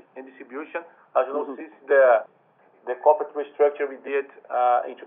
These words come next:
Speaker 1: thousand thirteen, we have plenty of room to, to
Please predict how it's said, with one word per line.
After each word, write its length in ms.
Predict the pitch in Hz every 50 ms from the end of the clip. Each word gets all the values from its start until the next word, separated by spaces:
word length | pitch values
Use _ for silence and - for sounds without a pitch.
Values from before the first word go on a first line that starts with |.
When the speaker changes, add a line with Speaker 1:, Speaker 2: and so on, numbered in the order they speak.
| -
Speaker 1:
thousand 320 | 139 139 180 - 135 131 -
thirteen, 540 | - 127 123 - - 170 175 156 120 - _ _ _ _ _ -
we 140 | 120 127
have 100 | 139 135 -
plenty 220 | 143 156 151 147
of 80 | 143 147 -
room 180 | 135 143 143 143 - -
to, 440 | 143 139 131 127 123 120 117 - - _ _ _
to 300 | - 127 127 123 123 -